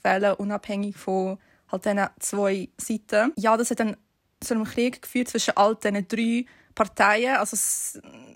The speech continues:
jeder hat sich bekriegt. Das ist nicht wie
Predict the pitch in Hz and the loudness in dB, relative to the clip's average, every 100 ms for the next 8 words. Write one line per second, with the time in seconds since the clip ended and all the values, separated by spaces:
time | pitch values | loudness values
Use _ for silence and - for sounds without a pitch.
0 | - - 226 240 254 262 208 220 - _ | -20 -8 0 2 4 4 2 -8 -12 _
1 | _ _ _ _ - - 233 - 247 247 | _ _ _ _ -14 -8 -6 -2 0 2
2 | 233 220 226 220 196 214 | 2 0 -2 -4 -6 -8